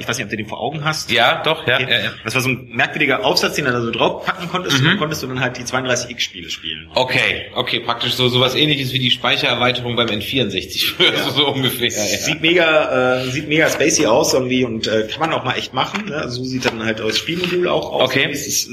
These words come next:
Speaker 2: Okay.
Speaker 1: ähnelt sehr dem, äh, ähm, dem Spielmodul von, ähm, also es ist, ähm, ja, des Mega Drives.
Speaker 2: Ja, ja.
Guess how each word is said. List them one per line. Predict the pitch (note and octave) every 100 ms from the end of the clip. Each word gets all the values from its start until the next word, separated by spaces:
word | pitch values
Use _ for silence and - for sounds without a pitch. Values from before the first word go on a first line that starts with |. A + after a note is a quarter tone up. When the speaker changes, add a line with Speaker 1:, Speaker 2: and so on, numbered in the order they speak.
| A#2+ -
Speaker 2:
Okay. | C#3
Speaker 1:
ähnelt | D#3+ E3
sehr | B2+ C3 -
dem, | C3 A#2+
äh, | B2 A#2+ A#2 A#2 A#2
ähm, | A2+ A2+ A#2+ - - - - - - B2+
dem | A2+
Spielmodul | C#3+ D#3 D3 C3 C3+ C3
von, | B2+ A#2+
ähm, | B2 A#2+ A2+ A2 A2 A2 - _ _ _
also | G#2 G2+
es | -
ist, | B2
ähm, | G#2+ F2 F2 -
ja, | D#2 D2+ -
des | - -
Mega | A#2 D3
Drives. | C#3+ F3+ - -
Speaker 2:
Ja, | A2+ B2+ -
ja. | A#2+